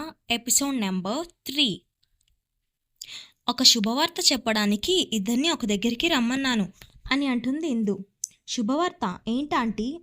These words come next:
అని అంటుంది. "ఇక మీదట నువ్వు నన్ను ఆంటీ అని పిలవకూడదు," అని అంటుంది ఇందు. "అదేంటి ఆంటీ అలా అంటారు?" అని ఆశ్చర్యంతో అడుగుతోంది సియా. "ఎందుకంటే మీ పెళ్ళికి డేట్ ఫిక్స్ చేశాము, టెన్ డేస్‌లో మీ పెళ్ళి.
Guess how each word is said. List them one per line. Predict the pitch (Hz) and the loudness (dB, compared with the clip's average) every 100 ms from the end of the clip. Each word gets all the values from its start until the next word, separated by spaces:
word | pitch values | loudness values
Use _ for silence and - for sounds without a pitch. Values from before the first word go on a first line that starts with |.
| 262 | -4
అని | 262 | -2
అంటుంది. | 240 214 202 180 170 _ _ - - - | -2 -2 -2 -2 -6 _ _ -20 -16 -8
"ఇక | 226 254 | -2 0
మీదట | 247 247 339 | 0 -2 -4
నువ్వు | 415 392 | -2 -2
నన్ను | 294 254 240 | -2 -2 -2
ఆంటీ | 220 220 247 349 | -4 -4 -4 -4
అని | 359 | -4
పిలవకూడదు," | 339 233 233 285 311 277 208 196 - | -2 -2 -2 -2 -2 0 0 -2 -4
అని | 240 254 | -4 -2
అంటుంది | 240 220 233 285 339 | 0 -2 -2 -4 -2
ఇందు. | 220 196 - _ _ - _ - | 0 -2 -4 _ _ -20 _ -8
"అదేంటి | 214 214 320 381 | -4 -2 -2 -2
ఆంటీ | 370 370 | -2 -2
అలా | 330 294 | -2 -2
అంటారు?" | 320 320 330 320 311 311 - | -4 -2 -2 -2 -4 -8 -4
అని | 254 247 | -2 0
ఆశ్చర్యంతో | 208 - 285 269 233 214 294 | 0 -2 -4 -2 -2 -2 -2
అడుగుతోంది | 220 220 226 220 226 | 0 -2 0 0 -2
సియా. | 311 226 185 - _ _ _ _ | -2 -6 -6 -8 _ _ _ _
"ఎందుకంటే | 214 226 269 359 349 | 0 0 2 -2 0
మీ | 359 320 | 0 0
పెళ్ళికి | 233 208 254 254 | 0 0 0 -2
డేట్ | 202 247 - | 0 -2 -6
ఫిక్స్ | 269 - - | -10 -8 -6
చేశాము, | 240 226 190 180 _ _ _ - | -4 -2 -4 -4 _ _ _ -6
టెన్ | 214 214 | 0 2
డేస్‌లో | 208 202 302 349 | 2 0 -2 -2
మీ | 381 | -2
పెళ్ళి. | 240 208 208 | -2 0 0